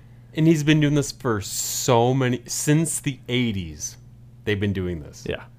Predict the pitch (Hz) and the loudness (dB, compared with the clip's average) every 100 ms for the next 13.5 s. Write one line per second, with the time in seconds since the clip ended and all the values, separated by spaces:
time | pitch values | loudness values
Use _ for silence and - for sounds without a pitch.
0 | - - - - - - - - - - | -20 -20 -20 -20 -20 -20 -20 -20 -20 -20
1 | - - - - 156 180 180 220 190 101 | -20 -20 -4 6 10 12 10 10 6 2
2 | - - - 170 170 175 175 165 151 120 | -8 -14 -14 -8 -6 -4 -4 -6 -6 -6
3 | 95 - 127 139 120 139 139 - 156 170 | -8 -2 2 2 2 2 2 -2 -2 2
4 | 156 139 - 156 127 131 139 139 123 107 | 2 2 2 2 4 4 6 6 6 4
5 | 104 95 90 85 - - - - - - | 4 2 0 -4 -12 -20 -20 -18 -16 -18
6 | - - - 101 98 95 - 165 - 123 | -20 -20 -6 0 2 0 -6 -10 -2 2
7 | 117 113 92 78 - - - - 113 104 | 2 0 -6 -8 -12 -20 -20 -10 -4 -4
8 | 92 120 95 78 - - - - - - | -2 -2 -4 -8 -16 -20 -20 -20 -20 0
9 | 143 254 175 107 - 135 - 175 208 208 | 6 6 6 4 2 0 0 -2 2 2
10 | 151 170 - - - - - - - - | 2 -2 -2 -10 -20 -20 -20 -18 -18 0
11 | 147 165 160 151 165 139 - 131 - 120 | 2 4 4 4 2 -4 -6 -8 2 0
12 | 113 127 123 - 120 104 95 120 - 143 | 2 2 0 -2 -6 -4 -2 -2 -4 -2
13 | 143 143 160 165 | -2 -2 -4 -4